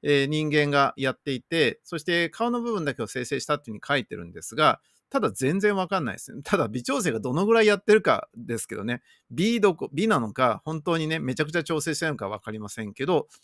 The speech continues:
まあ、これね、かなりびっくりするので、ぜひ皆さんもね、ご覧いただきたいと思っています。まあ、ここでね、例えばの例ですけど、伊藤園さんって今まで誰コマーシャルを使ってましたかね。まあ、例えばですよ。例えば、まあ、綾瀬はるかさんをですね、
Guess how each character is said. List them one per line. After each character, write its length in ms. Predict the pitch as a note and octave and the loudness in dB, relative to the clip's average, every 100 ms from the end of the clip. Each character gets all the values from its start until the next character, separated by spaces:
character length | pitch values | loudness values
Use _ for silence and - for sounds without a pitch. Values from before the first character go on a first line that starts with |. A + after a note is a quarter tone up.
| _ | _
ま 100 | - | -4
あ、 20 | E3+ | -2
こ 120 | D3 | 0
れ 80 | C#3 | -2
ね、 100 | A2 | -2
か 180 | - | 0
な 100 | G3 | 0
り 80 | G3 | 0
び 140 | B2+ B2 | 0 -4
っ 40 | |
く 100 | - | -4
り 60 | C3+ | -6
す 120 | - | -4
る 80 | A2+ | -6
の 120 | G#2 | -4
で、 240 | B2+ B2+ - _ | 0 0 -2 _
ぜ 140 | - E3+ | -6 -6
ひ 80 | C3+ | -2
皆 160 | C3+ | -4
さ 120 | - | -4
ん 20 | G2+ | -6
も 60 | |
ね、 60 | G#2 | -6
ご 80 | A#2 | -4
覧 120 | B2+ | -4
い 60 | A#2+ | -2
た 80 | A#2+ | -6
だ 60 | |
き 60 | - | -4
た 100 | A#2 | -6
い 60 | |
と 120 | - G2+ | -4 -8
思 120 | G2+ | -10
っ 20 | |
て 160 | - G2+ | -12 -12
い 60 | |
ま 100 | G2+ | -10
す。 140 | G#2 - - - - - | -10 -12 -18 -20 -14 -6
ま 80 | F3 | -2
あ、 20 | |
こ 140 | G#3 | 2
こ 80 | A#3 | 4
で 100 | A#3+ | 6
ね、 220 | A#3 C4+ - _ _ - F#3+ | 4 2 -4 _ _ -4 0
例 60 | - | 2
え 60 | |
ば 100 | C4 | 2
の 100 | E3+ | 2
例 240 | C3 B2+ A2+ | 4 4 2
で 140 | G2+ | -2
す 140 | F#2+ - | -10 -8
け 100 | - | -2
ど、 280 | D#3+ B2+ - - - - | 0 -2 -6 -16 -16 -10
伊 120 | D#3+ | -6
藤 280 | C#4+ D#4 A#3+ | -2 2 2
園 120 | D3+ | 2
さ 200 | C#3 A#2+ | 2 0
ん 100 | G#2+ | 0
っ 20 | |
て 160 | - A#2 | -4 -4
今 180 | C3+ | -2
ま 100 | F3 | -2
で 180 | A#2+ A2 - | -2 -4 -2
誰 320 | A3 C4 C3+ | 0 2 0
コ 140 | - | -2
マ 140 | B2+ A#2+ | -2 -2
ー 20 | |
シ 100 | A#2 | -2
ャ 20 | |
ル 60 | G2+ | -8
を 20 | |
使 160 | - | -10
っ 80 | - | -12
て 80 | - | -12
ま 120 | F#2+ | -16
し 60 | - | -16
た 60 | |
か 120 | - C#3+ | -8 -2
ね。 100 | C#3+ | 0
ま 160 | D3+ | 0
あ、 80 | F3 | 0
例 100 | A3 | 2
え 40 | C4+ | 2
ば 80 | |
で 60 | D3 | 2
す 100 | - | -2
よ。 100 | C3+ - | -6 -4
例 120 | G#3+ F#3 | -2 2
え 20 | |
ば、 300 | A#2+ C3+ A#2 _ _ _ | 4 4 4 _ _ _
ま 100 | E3 | 0
あ、 100 | - | 4
綾 140 | A#3 A3+ | 4 4
瀬 100 | C#3 | 2
は 120 | C3 | 0
る 80 | A#2 | 0
か 120 | G#2+ | -4
さ 160 | A2 | -4
ん 80 | G2 - | -8 -10
を 60 | A2 | -12
で 80 | F#2+ | -12
す 120 | - | -6
ね、 160 | E3+ | -8